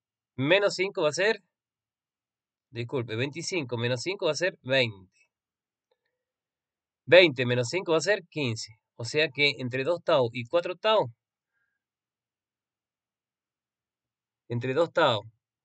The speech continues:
y cuatro tau, la corriente vale quince amperes. Entre cuatro tau y seis tau, analicemos. Entre cuatro tau y seis tau,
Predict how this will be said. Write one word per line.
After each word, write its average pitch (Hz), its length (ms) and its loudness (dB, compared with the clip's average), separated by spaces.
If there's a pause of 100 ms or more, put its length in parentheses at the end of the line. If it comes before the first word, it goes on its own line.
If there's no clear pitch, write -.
(460)
y 131 120 -8
cuatro 170 300 0
tau, 185 360 0 (300)
la 120 220 -4
corriente 143 440 -6
vale 170 420 -2 (640)
quince 147 600 -6
amperes. 117 460 -6 (880)
Entre 165 320 -4 (140)
cuatro 226 300 2
tau 214 400 4
y 170 100 -10
seis 180 320 0
tau, 185 340 2
analicemos. 139 720 -4
Entre 170 360 -12
cuatro 220 360 -2
tau 131 400 -4 (1200)
y 170 180 -6
seis 220 460 2
tau, 151 400 2